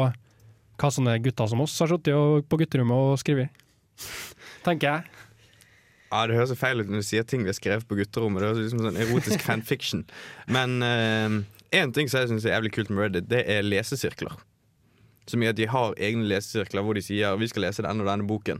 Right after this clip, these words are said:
Speaker 2: og så diskuterer de den etterpå. Det er jo ikke nødvendigvis litteratur, men du får på en måte, du tar del i et større fellesskap. Og det er det in-, altså, det er det forumet, Reddit-forumet handler om. Det handler om at du tar del i et større fellesskap, du får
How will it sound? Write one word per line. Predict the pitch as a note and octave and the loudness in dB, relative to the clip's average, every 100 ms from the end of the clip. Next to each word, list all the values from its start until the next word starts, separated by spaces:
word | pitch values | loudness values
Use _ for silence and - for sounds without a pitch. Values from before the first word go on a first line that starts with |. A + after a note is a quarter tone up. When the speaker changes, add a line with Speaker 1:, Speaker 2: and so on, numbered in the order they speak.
| - _ | -8 _
Speaker 2:
og | A2 | -4
så | A#2+ | -2
diskuterer | A2+ - - C3 A2+ F#2+ | -2 -4 -2 0 2 0
de | D#2 | -2
den | D#2 | -2
etterpå. | G2+ A2+ G2+ - _ _ _ _ | -4 -4 -4 -8 _ _ _ _
Det | - | -2
er | C#3+ | 0
jo | |
ikke | D#3 | 2
nødvendigvis | D#3 D3+ C3+ B2+ A2 | 0 0 0 -2 -4
litteratur, | A2 A2+ - B2 G2+ | -4 -6 -2 -2 -2
men | F#2+ | -2
du | G#2 | -2
får | B2+ | -2
på | A2+ | -2
en | |
måte, | G#2+ G#2 | 0 -2
du | G2+ | -2
tar | A2+ | -4
del | A2 A#2 A2 C#2 | 0 0 0 0
i | F#2 | 0
et | F#2 - | -2 -10
større | - - A#2 G2+ | -8 -2 -2 -2
fellesskap. | - A2+ G2+ E2 - D2 | -4 -4 -2 -6 -6 -2
Og | A2+ | -2
det | |
er | A#2+ | -2
det | G#2 | -2
in-, | B2 A2+ - | -4 -6 -6
altså, | G2+ | -4
det | G#2+ A#2+ | -4 -2
er | C3 | -2
det | A2+ | -2
forumet, | - B2+ G#2 E2 F#2+ | -2 -2 -2 -2 0
Reddit-forumet | A2 F#2+ - F#2 F#2 F#2+ | 0 -4 -4 -4 -2 -2
handler | G2 G#2 | -2 -2
om. | F#2 | 0
Det | F#2+ | 0
handler | G#2 | -2
om | G2 | -4
at | |
du | F#2 F2+ | -6 -4
tar | F#2 F#2+ | -4 -2
del | G#2+ F#2+ | -2 -2
i | |
et | |
større | - G#2+ | -4 -4
fellesskap, | G#2+ G2+ - F#2+ | -2 -4 -4 -6
du | |
får | G#2 | -6